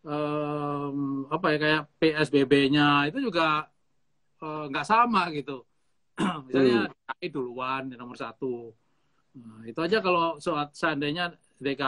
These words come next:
Speaker 1: I sama Jabodetabek sa-, sa-, barengan, mungkin juga hasilnya lain gitu. <clears throat> Nah, sekarang,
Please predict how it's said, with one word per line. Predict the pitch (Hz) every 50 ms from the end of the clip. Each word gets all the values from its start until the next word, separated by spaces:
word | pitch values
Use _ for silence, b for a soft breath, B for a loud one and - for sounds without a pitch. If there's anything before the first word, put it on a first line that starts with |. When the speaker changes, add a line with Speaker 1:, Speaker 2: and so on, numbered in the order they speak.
| 135 156
Speaker 1:
I | 202
sama | 202 196 175 160 160 156 151 135
Jabodetabek | 139 123 123 135 135 131 123 117 - 131 -
sa-, | - 123 120
sa-, | 113 - 110 110 - _ -
barengan, | 131 123 127 127 117 151 202 226 220 208 185 156 _ _ _ _ _
mungkin | 127 123 135 226 269 269 208
juga | 180 160 139 127 127 -
hasilnya | 127 131 - 185 208 233
lain | 208 185 190 214 202 185 151
gitu. | 147 131 135 131 80 80 - _ _ _ _ _ _ _ _ _ _ -
<clears throat> | 185 196 160 151 131 - _ _ _ _ _ _ _ _ _ _ _ _ _ _ _ _ -
Nah, | 160 151
sekarang, | 147 - 202 233 269 285 269 226 190 185 190 208 214